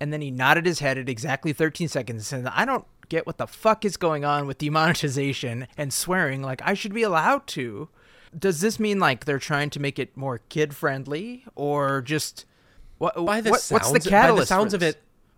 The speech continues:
Speaker 2: my assumption, though, is YouTube wants to create a more brand-forward and friendly platform. And what's the easiest way to do that? We are going to devalue, de-incentivize videos that are overly sexual,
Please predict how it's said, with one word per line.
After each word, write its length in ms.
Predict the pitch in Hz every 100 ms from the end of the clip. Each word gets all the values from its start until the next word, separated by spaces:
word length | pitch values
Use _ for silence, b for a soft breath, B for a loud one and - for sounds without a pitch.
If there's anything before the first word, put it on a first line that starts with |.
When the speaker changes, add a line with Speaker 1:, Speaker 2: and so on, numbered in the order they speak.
| _
Speaker 2:
my 240 | 123 131 135
assumption, 680 | 139 - 156 160 - 127 107
though, 340 | 101 98 92 -
is 520 | 127 117 110 104 95 -
YouTube 640 | 113 135 165 - 180 156
wants 420 | 131 127 127 -
to 320 | - 120 113 -
create 500 | - 127 117 117 117
a 80 | 120
more 200 | 117 113
brand-forward 1700 | 104 113 107 107 113 117 113 _ _ _ - 131 113 117 127 147 160 -
and 200 | 113 104
friendly 680 | - - 151 175 117 98 98
platform. 640 | - 123 - - 87 85 - b b b b b
And 220 | 135 123 98
what's 240 | 139 -
the 160 | 160 143
easiest 320 | 139 143 147
way 100 | 135
to 80 | 127
do 140 | 117
that? 280 | 139 196 - _ b b
We 200 | 120 151
are 100 | 190
going 220 | 165 151 131
to 180 | 139
devalue, 840 | 110 - 147 151 131 127 127 101 -
de-incentivize 880 | 131 135 - 123 131 117 117 107
videos 560 | 113 107 107 101 101 -
that 180 | 107 101
are 180 | 95 -
overly 440 | 98 - - 127 123
sexual, 800 | - 170 - 143 131 120 117